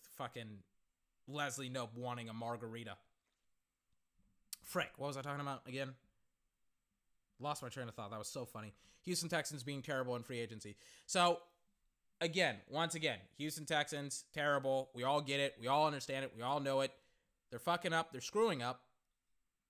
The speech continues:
Wide receiver wise, like, it's just, it, it's just a garbage time. It's just garbage. Lack of a number one wide receiver. Things of that nature.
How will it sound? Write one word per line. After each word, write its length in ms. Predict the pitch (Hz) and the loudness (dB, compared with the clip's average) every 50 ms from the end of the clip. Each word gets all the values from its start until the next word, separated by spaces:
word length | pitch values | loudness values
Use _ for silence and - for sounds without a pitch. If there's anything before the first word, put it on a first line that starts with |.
| _ _ _ _ _ _ _ _ _ _ _ - | _ _ _ _ _ _ _ _ _ _ _ 0
Wide 240 | 135 160 175 185 170 | 6 8 8 8 8
receiver 380 | 175 165 - 185 175 165 175 | 6 2 0 0 0 0 0
wise, 640 | 160 160 160 156 156 156 151 156 151 - - - - _ _ _ _ _ _ _ _ _ _ _ _ _ _ _ _ _ _ _ _ _ _ _ _ _ _ _ - - - | 4 6 6 8 8 8 6 4 2 -2 -4 -8 -10 _ _ _ _ _ _ _ _ _ _ _ _ _ _ _ _ _ _ _ _ _ _ _ _ _ _ _ -16 -10 -8
like, 200 | 143 135 - - | -8 -8 -6 -6
it's 180 | - 143 131 - | -6 -6 -4 -2
just, 340 | 156 143 131 - - - - _ _ | 0 0 0 0 -2 -4 -6 _ _
it, 180 | - 147 147 - | -2 0 0 0
it's 160 | 143 147 - | 0 0 0
just 240 | 165 143 - - - - - | -2 -2 -2 -4 -6 -4 -4
a 100 | 139 131 | -4 0
garbage 480 | 110 147 139 131 131 123 127 110 - | 2 4 4 4 4 2 0 -4 -6
time. 240 | - - 98 85 87 92 - - | -6 -6 -6 -6 -6 -10 -12 -16
It's 140 | 117 117 - | -14 -12 -10
just 200 | 131 120 - - | -10 -10 -6 0
garbage. 560 | 147 135 135 135 131 131 120 - - - - _ _ _ _ _ _ _ _ _ _ _ _ _ _ _ _ - | 2 4 4 4 2 0 -6 -8 -12 -14 -16 _ _ _ _ _ _ _ _ _ _ _ _ _ _ _ _ -6
Lack 260 | 123 139 147 151 147 | 0 2 4 4 4
of 80 | 160 143 | 2 0
a 40 | 143 | -2
number 200 | 139 139 139 139 | 0 0 0 0
one 200 | 135 135 135 131 | 0 0 0 2
wide 200 | 131 131 131 127 | 2 2 2 2
receiver. 480 | 127 123 - 131 131 120 120 117 120 120 - _ _ _ _ _ _ _ _ _ _ _ _ _ _ _ _ _ _ _ _ _ _ _ _ _ _ _ _ _ _ _ _ _ _ _ _ _ - | 2 -2 -4 -4 -4 -4 -4 -4 -6 -6 -10 _ _ _ _ _ _ _ _ _ _ _ _ _ _ _ _ _ _ _ _ _ _ _ _ _ _ _ _ _ _ _ _ _ _ _ _ _ -12
Things 160 | 131 139 127 | -10 -8 -6
of 40 | 120 | -6
that 140 | 123 110 104 | -6 -6 -8
nature. 320 | 104 101 98 - - - | -10 -16 -16 -18 -18 -20